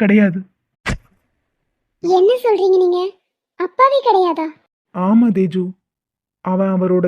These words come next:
Speaker 1: தாய் மாமா.
Speaker 2: ஏ மச்சான், இப்பதான் எனக்கு ஒரு டவுட் வருது. ஒருவேளை பழசெல்லாம் அவருக்கு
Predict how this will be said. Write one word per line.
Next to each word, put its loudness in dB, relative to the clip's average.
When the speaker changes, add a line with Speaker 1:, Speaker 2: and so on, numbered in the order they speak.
Speaker 1:
தாய் 0
மாமா. 0
Speaker 2:
ஏ -4
மச்சான், -4
இப்பதான் -2
எனக்கு -2
ஒரு -2
டவுட் -4
வருது. -4
ஒருவேளை -2
பழசெல்லாம் -2
அவருக்கு -4